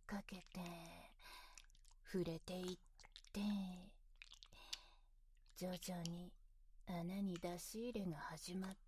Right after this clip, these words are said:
て、少しずつ、少しずつ、奥の方に指が進んでいって。あ、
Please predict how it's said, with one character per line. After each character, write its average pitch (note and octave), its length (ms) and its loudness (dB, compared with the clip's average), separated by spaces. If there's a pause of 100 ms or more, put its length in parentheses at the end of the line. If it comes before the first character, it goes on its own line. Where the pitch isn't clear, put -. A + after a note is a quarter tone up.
(100)
て、 G#3+ 400 6 (1200)
少 E3+ 100 0
し - 320 0 (100)
ず G3+ 240 -4
つ、 - 140 -4 (1300)
少 A#3 80 4 (400)
し - 320 -2 (160)
ず C#4 120 0
つ、 - 280 0 (960)
奥 G3+ 360 6
の E3+ 100 6
方 D#3+ 400 0
に D#3+ 240 0 (560)
指 A#3+ 360 12
が A#3 160 10
進 F3 720 4
ん - 20 8
で G#3 80 6
い G#3 240 4
っ G#3 40 -4 (580)
て。 A3 80 4 (2250)
あ、 C#4+ 180 4